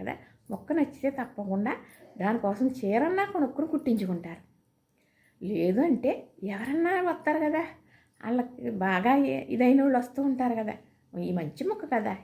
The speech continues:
వీళ్ళకి పెడదాం" అని పెట్టేస్తారు. ఆళ్ళ తప్పకుండా కుట్టించుకుంటారు. ఇద్దరు, ముగ్గురు, నలుగురు మారినప్పటికీ ఎవళ్ళో ఒకళ్ళు కుట్టించుకుంటారండి. ఎవరో ఒకళ్ళ ఒంటి మీదకి వెళ్తది అది,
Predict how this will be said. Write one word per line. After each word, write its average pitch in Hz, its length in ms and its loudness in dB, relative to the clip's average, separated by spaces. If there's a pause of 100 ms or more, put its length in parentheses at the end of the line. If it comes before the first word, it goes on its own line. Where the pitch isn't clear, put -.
(100)
వీళ్ళకి 196 260 -2
పెడదాం" 180 460 -4 (240)
అని 214 100 -4
పెట్టేస్తారు. - 720 -10 (800)
ఆళ్ళ 247 240 0
తప్పకుండా 175 540 -8
కుట్టించుకుంటారు. - 800 -16 (1000)
ఇద్దరు, 180 280 -4
ముగ్గురు, 190 340 0
నలుగురు 185 340 0
మారినప్పటికీ 262 680 2
ఎవళ్ళో 330 320 6
ఒకళ్ళు 359 220 4
కుట్టించుకుంటారండి. 202 840 -2 (1200)
ఎవరో 247 240 -2
ఒకళ్ళ 277 280 4
ఒంటి 220 160 4
మీదకి 247 240 2
వెళ్తది 196 280 -2
అది, 165 160 -8